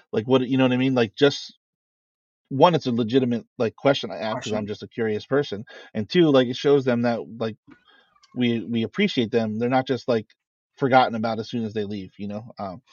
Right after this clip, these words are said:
Speaker 1: and it gives them
Speaker 2: Yeah.
Speaker 1: value as, as well,
Speaker 2: And it
Speaker 1: you
Speaker 2: gives
Speaker 1: know?
Speaker 2: us personality as a company.
Speaker 1: Yeah. And Josh, Josh mentioned in the beginning, you know, we don't say, like, "Is there anything I can help you find?" Uh,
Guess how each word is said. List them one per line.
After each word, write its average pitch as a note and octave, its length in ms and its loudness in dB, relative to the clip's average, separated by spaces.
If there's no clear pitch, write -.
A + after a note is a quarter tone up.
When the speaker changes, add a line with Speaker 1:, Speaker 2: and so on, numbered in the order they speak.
Speaker 1:
and A#2 100 -4
it G#2+ 40 -6
gives B2+ 220 2
them B2 320 2
Speaker 2:
Yeah. A2+ 180 2
Speaker 1:
value A2 200 -2
as, G2+ 280 -8
as G2+ 260 -12
well, F#2 280 -10
Speaker 2:
And D3 100 2
it C#3 40 4
Speaker 1:
you - 20 4
Speaker 2:
gives C#3 140 4
Speaker 1:
know? - 20 0
Speaker 2:
us C3 80 -2
personality A#2+ 640 -4
as G2+ 100 -14
a - 40 -20
company. F2+ 480 -16
Speaker 1:
Yeah. A2+ 180 -6
And A#2+ 220 2
Josh, D3+ 460 8
Josh D#3+ 260 8
mentioned C#3+ 280 0
in C3 60 0
the B2 60 0
beginning, A#2 400 0
you A2+ 100 -2
know, A2+ 140 0
we B2 120 4
don't C3 180 2
say, A#2+ 320 4
like, A2 280 2
"Is G#2 140 -8
there A#2 100 4
anything A#2+ 240 2
I A#2 80 0
can G#2+ 120 -6
help A2+ 180 -2
you G#2+ 80 -4
find?" A#2 380 -4
Uh, A#2 80 0